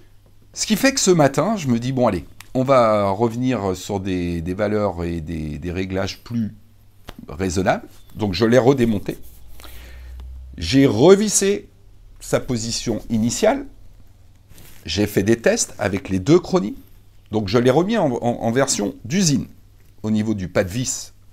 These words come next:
qui joue donc sur le régulateur. Version d'usine, j'ai testé mes deux chronies, j'étais à onze joules,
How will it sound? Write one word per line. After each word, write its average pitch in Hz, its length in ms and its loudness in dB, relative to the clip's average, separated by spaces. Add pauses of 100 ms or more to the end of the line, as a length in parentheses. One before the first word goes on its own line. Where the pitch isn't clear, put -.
(320)
qui 120 180 -4
joue 113 200 -2
donc 113 240 0
sur - 180 -6
le 82 80 -2
régulateur. 85 640 -4 (1400)
Version 151 380 4
d'usine, 156 500 0 (400)
j'ai 123 260 0
testé 143 360 0
mes 139 100 2
deux 143 160 2
chronies, 120 340 0
j'étais 131 280 -2
à 113 80 0
onze 101 180 -4
joules, 85 240 -8